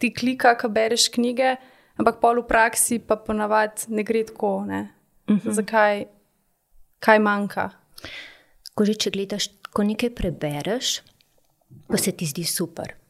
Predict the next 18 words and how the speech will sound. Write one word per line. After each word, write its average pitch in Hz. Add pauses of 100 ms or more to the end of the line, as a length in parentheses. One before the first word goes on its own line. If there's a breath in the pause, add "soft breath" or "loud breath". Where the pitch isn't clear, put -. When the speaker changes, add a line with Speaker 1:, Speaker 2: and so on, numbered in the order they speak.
(440)
Speaker 2:
pa 175
rečeš: 170
"Wow, 165
to 196
je, 165 (240)
to 208
je 170
to, 135
to 185
je 170
ta 160
pravo, 160
to, 170
to 202
res 190
tako 185
deluje." 160 (960 loud breath)
Ehm, 156